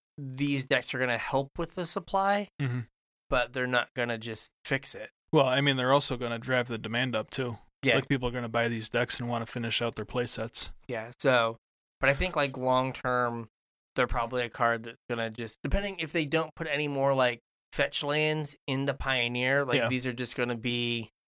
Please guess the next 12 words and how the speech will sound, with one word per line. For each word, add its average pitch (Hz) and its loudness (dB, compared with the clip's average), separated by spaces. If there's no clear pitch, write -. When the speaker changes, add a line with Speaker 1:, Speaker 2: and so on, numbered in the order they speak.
Speaker 2:
The 135 0
lands. 123 -2
Speaker 1:
the 139 2
lands 127 0
that 135 -2
you're 127 -2
gonna 120 2
need 120 -2
to - -12
play 123 0
Pioneer. 110 0
Speaker 2:
Yeah. 117 2